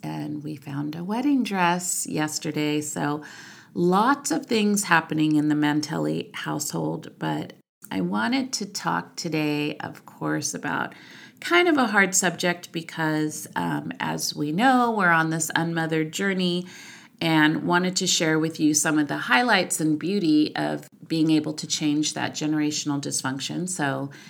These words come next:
you know, wanted to give you guys a little bit of clarity of, like, how beautiful life can be in,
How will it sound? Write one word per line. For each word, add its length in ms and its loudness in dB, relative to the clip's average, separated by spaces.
you 120 0
know, 220 0
wanted 360 -2
to 100 -8
give 180 -4
you 80 -6
guys 260 -2
a 60 -6
little 280 -2
bit 160 -6
of 100 -4
clarity 480 0
of, 280 -4
like, 280 -8
how 560 -2
beautiful 440 -2
life 380 -4
can 380 2
be 480 0
in, 300 -2